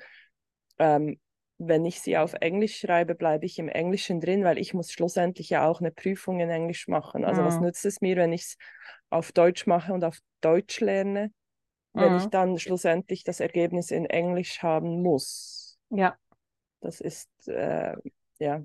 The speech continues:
Speaker 2: Ja,
Speaker 1: so.
Speaker 2: ich, ich, ich muss, also wir haben,
Speaker 1: Aber
Speaker 2: wir
Speaker 1: das
Speaker 2: werden
Speaker 1: wirst du noch merken.
Speaker 2: Ja, es ist, äh, ich, ich, ich merke,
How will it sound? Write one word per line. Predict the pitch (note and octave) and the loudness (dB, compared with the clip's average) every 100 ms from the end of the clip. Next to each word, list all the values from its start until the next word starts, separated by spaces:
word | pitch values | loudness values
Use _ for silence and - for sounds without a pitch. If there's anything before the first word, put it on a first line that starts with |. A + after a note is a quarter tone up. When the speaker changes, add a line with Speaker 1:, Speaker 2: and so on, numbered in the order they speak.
| - | -4
Speaker 2:
Ja, | G3+ G3+ | 2 2
Speaker 1:
so. | |
Speaker 2:
ich, | - - - - | 2 -8 -10 -8
ich, | G3 - - - | -8 -10 -10 -10
ich | - | -2
muss, | A3+ A3 - - | 2 2 0 0
also | A3 A3 A3 | 2 4 6
wir | G#3+ | 6
haben, | G#3+ G3+ - _ _ _ _ _ - | 6 2 -6 _ _ _ _ _ -2
Speaker 1:
Aber | F#3 G3+ | 2 4
Speaker 2:
wir | G3+ | 6
Speaker 1:
das | |
Speaker 2:
werden | G3 G3 | 4 4
Speaker 1:
wirst | F3 - | 2 2
du | E3+ | 2
noch | D#3 D3+ | 2 2
merken. | B2 B2 - B2+ B2 F3+ _ - - E3 - - | -2 -2 -6 -12 -12 -16 _ -20 -8 -6 -4 0
Speaker 2:
Ja, | F3 | 2
es | G3 | 2
ist, | F3 - | -2 2
äh, | G3+ A#3 A#3 - | 4 4 4 4
ich, | A#3+ | 0
ich, | - - - - | 0 -2 -2 0
ich | A#3+ B3 | -2 2
merke, | A3 B3+ - B3+ | 4 4 0 -4